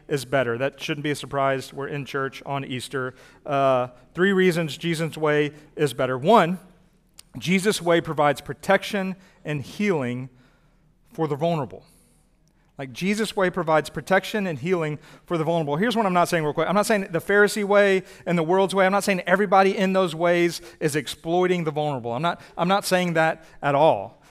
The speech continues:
But I'm saying if the whole world, if all of humanity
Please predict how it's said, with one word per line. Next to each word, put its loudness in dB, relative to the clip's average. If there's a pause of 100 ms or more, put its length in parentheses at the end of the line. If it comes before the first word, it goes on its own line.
(200)
But 4
I'm 2
saying 0
if 0
the 2
whole 2
world, 4 (420)
if -2 (200)
all 0
of 0
humanity 0